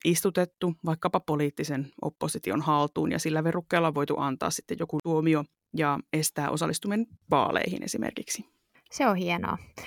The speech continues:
Speaker 2: Tässä tulee aina mieleen just se, että kun <laughs> itse on jossain, tiedätkö, lentokentällä tai jossain, ja sit mietit, että onkohan mulla jotain, vaikka en ole itse ottanut mitään mukaan. <laughs> Ja sitten tulee aina mieleen näitä kauhutarinoita, kun joku on, tiedätkö,
Speaker 1: Niin.
Speaker 2: Jossain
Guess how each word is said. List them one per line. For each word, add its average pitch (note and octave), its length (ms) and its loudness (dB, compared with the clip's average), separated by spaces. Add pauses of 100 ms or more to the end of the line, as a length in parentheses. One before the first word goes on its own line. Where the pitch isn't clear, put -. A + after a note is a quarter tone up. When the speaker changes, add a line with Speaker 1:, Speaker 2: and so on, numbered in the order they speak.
(160)
Speaker 2:
Tässä G#3 280 -6
tulee F3+ 180 2
aina F3 180 2
mieleen E3+ 380 -2
just E3+ 160 -8
se, E3+ 120 -2
että F3 180 -6
kun F3+ 160 -4 (240)
<laughs> - 160 -18
itse F#3 280 2
on E3+ 120 2
jossain, F3 460 -2 (380)
tiedätkö, F3+ 300 0
lentokentällä F3 760 0
tai G#3 280 -2 (320)
jossain, - 360 -2
ja G3+ 80 -4
sit G3+ 180 -8
mietit, F#3+ 340 -6
että A3 240 -10 (460)
onkohan G3+ 300 2
mulla F3+ 180 2
jotain, F3+ 480 4
vaikka F#3+ 240 0
en G3 60 2
ole G#3 80 6
itse G#3 140 6
ottanut F3+ 320 0
mitään F3+ 260 0
mukaan. F3 400 -2
<laughs> - 60 6
Ja E4 60 6 (140)
sitten - 280 -6
tulee G#3+ 160 2
aina G#3 120 2
mieleen G#3 260 2
näitä F#3 180 -2
kauhutarinoita, F3+ 840 2
kun E3+ 160 -6
joku E3+ 220 -2
on, E3+ 120 4 (380)
tiedätkö, A3 120 8
Speaker 1:
Niin. F#3 260 4 (260)
Speaker 2:
Jossain E3+ 460 -2